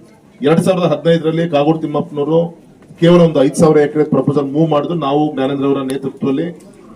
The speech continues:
ಡೆಲ್ಲಿಗೆ ಹೋಗಿ ಒಂಬತ್ತು ಸಾವಿರ ಚಿಲ್ಲರೆ ಜಾಗವನ್ನ ಏನವತ್ತು ಡಿನೋಟಿಫಿಕೇಶನ್ ಆಗಿತ್ತು, ಅದನ್ನ ಸಮರ್ಪಣೆ ಮಾಡಿ ಕೇಂದ್ರ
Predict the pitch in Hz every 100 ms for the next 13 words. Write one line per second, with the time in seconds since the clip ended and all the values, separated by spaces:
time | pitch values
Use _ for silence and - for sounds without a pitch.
0 | - 147 170 175 147 147 170 180 - -
1 | - 123 160 185 170 160 151 151 143 143
2 | 123 - - - - _ - - 143 165
3 | 185 156 123 131 - - - - - -
4 | - - 151 151 - 143 120 - - -
5 | - 190 190 170 170 147 127 110 107 -
6 | 160 170 - - - - 165 226 180 127
7 | - - - - _ - 151 170 160 156
8 | 147 147 165 143 104 - - - - -
9 | - 165